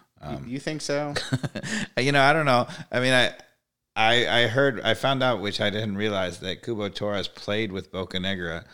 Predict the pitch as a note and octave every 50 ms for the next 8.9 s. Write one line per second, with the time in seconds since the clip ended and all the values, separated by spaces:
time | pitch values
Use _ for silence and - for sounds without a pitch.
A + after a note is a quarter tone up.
0 | - - - - - - - - F2 E2+ E2 E2 E2 D#2+ D#2+ D#2+ - - - F2+
1 | F2 F2 E2+ E2 D#2+ C#2+ - - - F#2 F2 F2+ F#2 B1+ C#2+ F2+ F2 D#2 E2 D#2
2 | - - - F2+ F2 E2+ E2 F#2 F2 F2 F2 E2+ D#2 F2 E2+ D#2+ D2 - - F#2
3 | F2 D#2+ D2 D2+ - - - - - _ _ - F#2+ F#2+ F#2 F2+ E2+ - - -
4 | C#2 F#2 F#2+ F#2 F2+ E2+ E2 E2 E2+ E2 C#2 - _ _ _ _ E2 G#2 - -
5 | - C3+ B2 C3+ - - D3+ E3 - - B2+ B2+ A#2+ B2 - - B2+ B2+ C3 C3+
6 | C#3 - - - A#2 A#2+ C3+ C3+ C#3 C3+ B2+ A#2 F#2+ G2 G2+ E2 G#2 G#2 A2 G#2
7 | F2 G2 F#2 F2 - - F2+ F2+ D#2 - - - E2 F#2 F#2+ F#2 F2+ - - F#2+
8 | - - F#2 F#2 G2 F2 F#2+ F2+ - F2 E2 D#2+ D2+ D#2+ D2+ - -